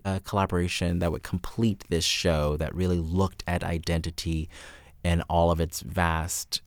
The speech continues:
cavern in that way. And especially for Kemi, really looking at non-binaryism, um, but also looking at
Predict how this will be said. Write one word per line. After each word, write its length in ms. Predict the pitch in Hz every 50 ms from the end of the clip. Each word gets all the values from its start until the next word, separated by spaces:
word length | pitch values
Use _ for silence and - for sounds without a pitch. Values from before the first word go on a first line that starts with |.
| - -
cavern 520 | - - 107 98 95 87 82 73 71 76 -
in 140 | 82 85 82
that 220 | 85 80 - -
way. 320 | 82 80 76 76 76 80 - - - - - - - - - - -
And 120 | 90 90
especially 580 | 85 - - 123 117 113 - - 113 98 95 92
for 180 | - - 87
Kemi, 400 | - - - 107 98 87 80 80 85
really 420 | 85 85 90 95 98 98 95 90
looking 640 | 87 85 85 85 - - 85 82 82 85 80 - - _ _ -
at 520 | 85 82 80 80 80 - - - - - - - - -
non-binaryism, 1600 | 101 98 101 104 113 123 127 123 120 110 - - _ _ - 104 95 95 92 87 87 85 82 82 80 80 80 78 82 80 80 80 - - - - -
um, 140 | 82 82 82
but 120 | 95 -
also 280 | - 95 98 - 101 92
looking 260 | 92 - - 92 87
at 220 | 87 - - -